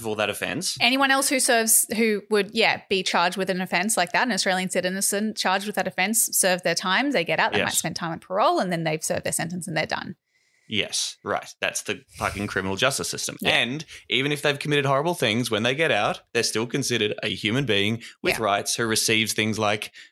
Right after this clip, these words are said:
Speaker 1: uh, Medicare <laughs> and, like, a social safety net
Speaker 2: Mm.
Speaker 1: as well. I believe this is another part of the insane outrage about the release of these people. Like, there was a
Speaker 2: Mm.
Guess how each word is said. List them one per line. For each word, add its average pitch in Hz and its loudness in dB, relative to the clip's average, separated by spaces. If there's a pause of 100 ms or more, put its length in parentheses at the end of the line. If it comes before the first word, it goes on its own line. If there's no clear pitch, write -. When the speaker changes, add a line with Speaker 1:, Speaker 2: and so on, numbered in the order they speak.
(120)
Speaker 1:
uh, 101 0
Medicare 104 0
<laughs> - -
and, 113 0
like, 104 -2
a - -4
social 107 -2
safety 110 0
net - -4
Speaker 2:
Mm. 190 -2
Speaker 1:
as 107 -10
well. 113 0
I - 2
believe 104 0
this 104 -4
is 95 -2
another 104 -2
part 101 2
of 95 -4
the 98 0 (320)
insane 98 0
outrage 92 0
about - -2
the 101 -2
release 92 -2
of 90 -8
these 92 -2
people. - -6
Like, 98 -6
there - -2
was 101 2
a - 0
Speaker 2:
Mm. - 0